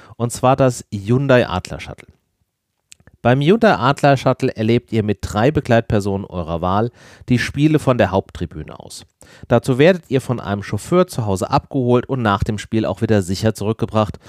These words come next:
Das Ganze, wie sollte es anders sein, natürlich voll elektrisch in einem Hyundai Ioniq six.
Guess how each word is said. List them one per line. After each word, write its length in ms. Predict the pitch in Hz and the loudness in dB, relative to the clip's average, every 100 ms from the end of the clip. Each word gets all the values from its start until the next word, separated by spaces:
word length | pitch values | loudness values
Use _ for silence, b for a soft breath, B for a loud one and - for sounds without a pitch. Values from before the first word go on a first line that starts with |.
| B B | B B
Das 160 | - 104 | -6 2
Ganze, 360 | 120 135 139 117 | 2 2 0 0
wie 80 | |
sollte 260 | 104 101 101 | 2 0 0
es 100 | - | -6
anders 320 | 95 92 90 | -6 -4 -2
sein, 220 | 98 101 101 | -2 -2 -2
natürlich 440 | 98 - 101 - | -4 -4 -4 -6
voll 300 | - 131 151 | -2 0 2
elektrisch 600 | 123 120 117 - 110 - b b b 135 | 2 2 0 0 -2 -2 b b b 0
in 160 | 143 | 0
einem 340 | - 113 113 113 | 0 0 0 0
Hyundai 480 | 95 98 95 98 - | -2 0 0 0 -2
Ioniq 540 | 98 90 82 95 - - _ | -2 -2 -2 -6 -8 -18 _
six. 540 | - - - - | -8 -8 -6 -10